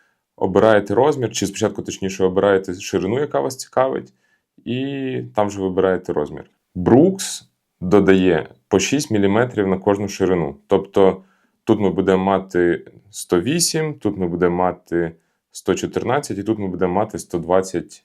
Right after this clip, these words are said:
міліметрів ширину вашого кросівка. До речі, я ледь не забув, я просто влітаю в відео. Чи то у вас вузькі кросівки, чи у вас кросівки широкі, чи вони на підошві стандартні, чи вони на зіроудропі,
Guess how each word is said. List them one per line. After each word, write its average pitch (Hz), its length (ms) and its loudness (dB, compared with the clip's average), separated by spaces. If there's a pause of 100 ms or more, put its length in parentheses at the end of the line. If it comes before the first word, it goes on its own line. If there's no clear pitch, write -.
міліметрів 85 580 -2
ширину 82 460 -6 (140)
вашого 78 500 -2
кросівка. 78 580 -8 (520)
До 95 240 4
речі, 110 300 4
я 92 80 10
ледь 101 240 6
не 95 100 4
забув, 90 420 0 (160)
я - 140 6
просто 95 320 2
влітаю 90 440 6
в 80 60 -4
відео. 101 380 -2 (960)
Чи 90 180 0
то 117 320 8
у 107 40 8
вас 104 220 6
вузькі 101 260 2
кросівки, 92 420 -2
чи - 140 -2
у 92 40 4
вас 101 300 2
кросівки 98 460 -2
широкі, 92 440 4
чи - 240 0
вони 98 320 4
на 98 140 0
підошві 95 440 -2
стандартні, 87 460 2
чи - 140 -10
вони 90 160 0
на 90 120 -2
зіроудропі, 95 680 4